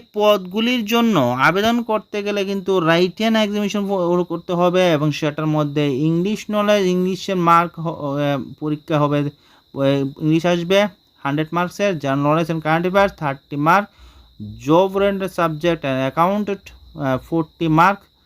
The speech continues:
এবং ভাইভা ইন্টারভিউ থার্টি মার্ক। এভাবে কিন্তু, আহ, টিপিএসসির নর্মস ফো-, ফলো করা হবে বলা হচ্ছে এই পদগুলিতে। তো এই,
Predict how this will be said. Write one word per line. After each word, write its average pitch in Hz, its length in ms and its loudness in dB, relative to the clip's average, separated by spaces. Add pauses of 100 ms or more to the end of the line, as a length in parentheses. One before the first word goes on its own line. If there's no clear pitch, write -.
(340)
এবং 131 300 0
ভাইভা 139 460 2
ইন্টারভিউ 147 540 0
থার্টি 151 380 -2
মার্ক। 107 340 -4
এভাবে 143 420 0
কিন্তু, 156 360 0
আহ, - 1200 -2
টিপিএসসির 175 540 0
নর্মস 180 380 2 (100)
ফো-, 147 340 -2
ফলো 147 240 0
করা 135 200 2 (140)
হবে 147 260 4
বলা 123 240 2
হচ্ছে 120 460 -4
এই 147 220 -2
পদগুলিতে। 107 600 -4 (840)
তো 175 60 6
এই, 233 220 6